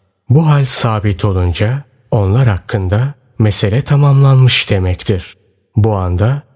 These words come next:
kendisinden ilk kurtuldukları şeyse dünyaya kulluk ve köleliktir. Öncelikle ve ilk anda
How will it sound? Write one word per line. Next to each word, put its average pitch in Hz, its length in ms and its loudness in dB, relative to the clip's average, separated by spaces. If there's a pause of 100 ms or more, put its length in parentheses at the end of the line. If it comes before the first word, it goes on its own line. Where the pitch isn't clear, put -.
(180)
kendisinden 104 800 -2
ilk 143 180 -2
kurtuldukları 113 840 0
şeyse 113 640 -4 (320)
dünyaya 104 600 0
kulluk 107 520 -2
ve 147 100 4
köleliktir. 98 1000 -2 (320)
Öncelikle 113 800 0
ve 120 120 2
ilk 104 300 0
anda 104 420 -2